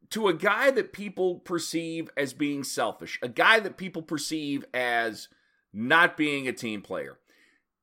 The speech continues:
During his time here in Oklahoma City, whether it's just for this year or there are any years after that, I didn't feel like that was the case at all with Carmelo Anthony. Not, not throughout the year, especially when you spoke to him.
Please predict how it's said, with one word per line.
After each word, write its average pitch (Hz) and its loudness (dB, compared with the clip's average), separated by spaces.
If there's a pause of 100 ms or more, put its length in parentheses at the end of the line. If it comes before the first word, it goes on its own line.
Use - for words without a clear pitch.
(120)
During 277 8
his 214 2
time 165 2
here 151 -2
in 147 0
Oklahoma 135 0
City, 98 -4 (340)
whether 160 6
it's 151 0
just 185 2
for 220 2
this 196 -4
year 175 2
or 151 6
there 135 2
are 123 -4
any 196 -2
years 175 0
after 139 2
that, 123 2 (640)
I 220 6
didn't 285 2
feel 196 -2
like 165 8
that 151 6
was 139 -2
the 117 -6
case 131 -4
at 107 0
all 101 2
with 90 -10
Carmelo 90 -2
Anthony. 85 -10
Not, 180 4
not 226 4
throughout 180 4
the 131 -8
year, 90 -8
especially 214 -4
when 202 -6
you 180 -8
spoke 156 2
to 151 -2
him. 135 -2